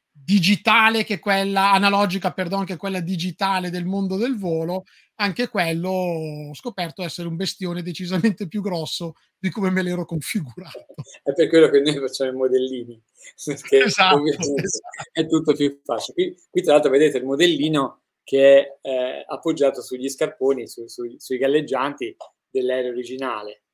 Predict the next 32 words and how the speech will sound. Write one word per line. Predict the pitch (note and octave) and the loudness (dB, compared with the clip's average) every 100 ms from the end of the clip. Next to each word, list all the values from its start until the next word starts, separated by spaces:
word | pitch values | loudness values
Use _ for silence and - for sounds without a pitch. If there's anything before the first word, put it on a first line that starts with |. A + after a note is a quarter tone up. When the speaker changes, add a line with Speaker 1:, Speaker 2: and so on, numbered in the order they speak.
| _ _ _ | _ _ _
Speaker 2:
E, | - C3+ B2+ - | -4 0 0 -2
e, | - - - - - - | -8 -10 -10 -14 -18 -14
e | |
quindi, | - C#3+ B2+ B2 A#2+ B2 - - - - _ _ | -6 -4 -4 -6 -6 -10 -14 -16 -20 -20 _ _
come | - C3 | -12 -8
dire, | B2 A2+ - _ - _ | -6 -8 -12 _ -20 _
fantastico. | C#3 C3+ B2 - A#2 - - - | -6 -2 -4 -4 -16 -20 -20 -18
Quello | - G3+ F3 | 2 4 4
che | D#3 | 2
dici | C#3+ D3 C#3+ D3 | -2 -4 -4 -4
è, | D3+ | -2
è, | C#3+ C#3+ C3 B2+ B2 - | -4 -2 -4 -4 -8 -10
è, | B2+ A#2+ A#2 - B2+ | -10 -10 -10 -12 -10
è | |
vero, | B2 E3+ C#3 | -2 0 0
tra | B2+ | 0
l'altro. | C3 C3 C3 - C3+ - - _ - | 0 2 0 -4 -8 -10 -20 _ -4
Allora, | C#3+ C#3+ | -4 -2
tu | E3 | -2
dicevi | D3 D3+ C#3+ C3+ | -2 0 0 2
della, | C3+ C#3+ C#3 C3+ C3+ C3+ - | 4 6 4 2 0 0 -6
eh, | - C3 B2 B2 B2 | -8 -8 -6 -8 -4
della, | C3 B2+ B2+ B2 B2 A#2 _ _ _ - - | -2 -2 -4 -6 -8 -12 _ _ _ -12 -12
di | _ - | _ -6
questa | D3 C#3+ B2+ | -6 -6 -10
pre-, | - D3 D3 D#3 - | -4 2 2 2 -6
eh, | D3+ D3 - | -10 -12 -4
pre-Kickstarter. | C#3 C#3+ C#3+ - - A2+ - C3+ | 0 0 -2 -12 -14 -12 -10 -4
No, | D#3+ | -4
il | |
Kickstarter | - F3+ - F#3+ - | -4 -8 -6 -4 -4
avverrà | C3 D3 B2 G#2 | -2 -2 -4 -8